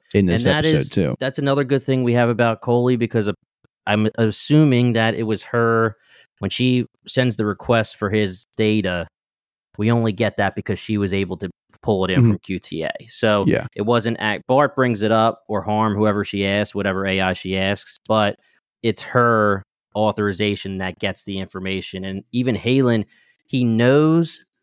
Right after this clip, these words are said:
Speaker 2: who's in his squad and he remembers that kind of stuff, but he's not believing the fact that he did this to his squad, which
Speaker 1: Yeah.
Speaker 2: is one of those things that I'm under the impression that, yeah, it's gonna be a fuzzy thing and it's not gonna be that. And we're
Speaker 1: Mm-hmm.
Speaker 2: gonna find out something different.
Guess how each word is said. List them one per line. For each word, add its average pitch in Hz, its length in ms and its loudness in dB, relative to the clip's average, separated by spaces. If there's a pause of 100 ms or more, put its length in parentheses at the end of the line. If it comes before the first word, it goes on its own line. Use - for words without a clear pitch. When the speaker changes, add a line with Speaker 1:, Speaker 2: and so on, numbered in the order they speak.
(120)
Speaker 2:
who's 185 360 4
in 175 140 0
his 175 180 2
squad 170 460 2
and 147 100 -2
he 123 80 0
remembers 127 360 0
that 156 160 0
kind 160 160 0
of 156 60 -2
stuff, 165 400 2
but 127 100 -2
he's 120 280 -4 (200)
not 127 340 0
believing 117 720 2
the 101 80 -4
fact 92 480 0 (320)
that 104 100 0
he 107 140 0
did 101 260 0
this 98 200 0
to 101 120 -2
his 90 160 -6
squad, 85 420 -2
which 107 400 0 (160)
Speaker 1:
Yeah. 95 280 4
Speaker 2:
is 110 100 2
one 117 160 2
of 113 80 2
those 110 240 0
things 110 380 -2
that 104 260 0 (320)
I'm 131 260 4
under 123 140 2
the 117 120 2
impression 110 360 0
that, 107 220 0
yeah, 104 140 0
it's 92 180 -4
gonna 120 160 0
be 110 100 0
a 101 60 0
fuzzy 110 400 0
thing 107 260 0
and 104 80 0
it's 101 140 -4
not 107 200 2
gonna 98 140 -2
be 98 340 -2
that. - 300 -12 (300)
And 104 100 -2
we're 110 60 4
Speaker 1:
Mm-hmm. 131 80 6
Speaker 2:
gonna 190 100 2
find 101 260 0
out 90 140 -2
something 92 360 -6
different. 92 340 -8